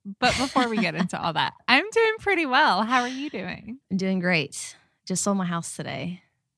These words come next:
Speaker 2: So
Speaker 1: I know.
Speaker 2: I'm very happy
Speaker 1: I'm
Speaker 2: right
Speaker 1: so
Speaker 2: now.
Speaker 1: excited.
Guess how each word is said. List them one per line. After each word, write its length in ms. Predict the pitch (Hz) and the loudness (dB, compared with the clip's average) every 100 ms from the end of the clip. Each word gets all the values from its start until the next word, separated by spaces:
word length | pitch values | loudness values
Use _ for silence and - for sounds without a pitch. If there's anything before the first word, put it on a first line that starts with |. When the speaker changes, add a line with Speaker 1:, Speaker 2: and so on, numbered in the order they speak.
| _ | _
Speaker 2:
So 520 | - 175 156 147 160 170 _ _ _ - | -8 -4 -2 -4 -6 -10 _ _ _ 0
Speaker 1:
I 300 | 311 370 392 | 2 2 2
know. 560 | 392 403 440 453 415 370 | 8 10 10 8 6 4
Speaker 2:
I'm 360 | 330 294 285 | 4 4 2
very 180 | 165 156 | 0 0
happy 220 | 170 165 | 4 6
Speaker 1:
I'm 80 | 320 | 4
Speaker 2:
right 160 | 160 233 | 4 2
Speaker 1:
so 60 | |
Speaker 2:
now. 240 | 320 392 330 | 2 2 -2
Speaker 1:
excited. 680 | - 254 233 240 277 392 | 0 4 6 6 4 4